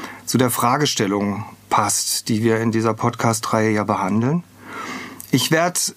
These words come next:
Dirk Jörke ganz kurz vorstellen. Ähm, sein Lebenslauf ist geschmückt mit den schönsten Orten, die man sich so, äh, denken kann in diesem Bereich. Politische Theorie, die New School for Social Research in New York beispielsweise oder eben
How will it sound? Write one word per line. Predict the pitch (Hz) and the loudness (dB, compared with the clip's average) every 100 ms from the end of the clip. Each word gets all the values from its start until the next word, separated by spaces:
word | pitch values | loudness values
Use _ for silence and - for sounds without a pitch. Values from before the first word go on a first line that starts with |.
| - | -8
Dirk | - 170 156 | 0 0 2
Jörke | 156 175 175 | 2 2 2
ganz | 156 208 - | 2 0 0
kurz | 185 175 | 0 0
vorstellen. | - 165 190 - 151 156 151 | 0 0 0 0 2 2 0
Ähm, | 139 143 139 - 220 - | 0 2 0 -2 -6 0
sein | 147 151 143 | 2 2 2
Lebenslauf | 131 160 175 - 139 131 143 - | 2 2 2 2 2 2 -2 -6
ist | - 151 - - | -4 -4 -2 0
geschmückt | 151 - 160 165 - | 0 2 2 0 0
mit | 147 131 | 0 2
den | 147 139 | 2 2
schönsten | 127 151 151 - 160 143 143 | 2 0 0 0 0 2 0
Orten, | - 120 147 160 143 | 0 0 0 2 2
die | 131 | 2
man | 135 131 | 2 2
sich | 131 127 | 0 0
so, | 139 131 120 - - - - - | 2 2 0 -6 -10 -10 -12 -8
äh, | - - 127 | 0 2 2
denken | 127 135 - 160 | 2 0 2 2
kann | 123 131 123 | 2 2 2
in | 131 127 | 2 2
diesem | 135 131 | 2 2
Bereich. | 120 110 110 123 - | 2 2 2 0 0
Politische | 131 127 139 123 127 | 2 2 0 0 2
Theorie, | 131 127 135 143 | 2 4 2 2
die | 131 | 2
New | 131 143 | 2 0
School | - 151 143 | 0 2 2
for | 123 135 | 2 0
Social | - 135 - 127 | 2 2 2 2
Research | 135 147 139 131 139 | 2 2 0 0 2
in | 127 | 2
New | |
York | 117 120 135 - | 4 2 0 0
beispielsweise | 123 117 131 - 120 120 120 127 | -2 0 -2 2 2 2 0 0
oder | 120 123 | 0 2
eben | 123 123 | 2 2